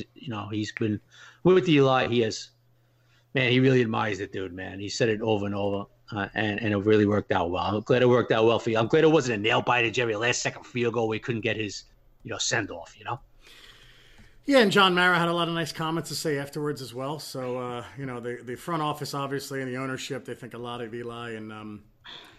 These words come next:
Speaker 2: you know, obviously Shurmur does too. And it, it's, it was cool to see that yesterday, and I was very happy that Shurmur, Shur-, Shurmur did that.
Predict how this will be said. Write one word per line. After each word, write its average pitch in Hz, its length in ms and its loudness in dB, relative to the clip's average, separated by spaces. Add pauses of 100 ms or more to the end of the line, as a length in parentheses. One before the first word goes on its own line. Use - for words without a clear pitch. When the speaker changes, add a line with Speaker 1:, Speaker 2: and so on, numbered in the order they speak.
Speaker 2:
you 139 60 -6
know, 127 60 -4
obviously 123 280 -8
Shurmur 135 320 -4
does 127 200 -6
too. 120 340 -6
And 113 240 -12
it, 117 80 -16
it's, - 320 -14 (460)
it 135 60 -10
was 127 120 -8
cool 160 220 -2
to 135 60 -4
see 135 180 -6
that 120 160 -6
yesterday, 113 320 -10
and 113 80 -8
I 113 60 -10
was 113 100 -10
very 113 240 -8
happy 110 300 -10
that 104 100 -12
Shurmur, 110 380 -12 (200)
Shur-, 110 320 -12
Shurmur 120 300 -10
did 123 140 -6
that. 113 240 -10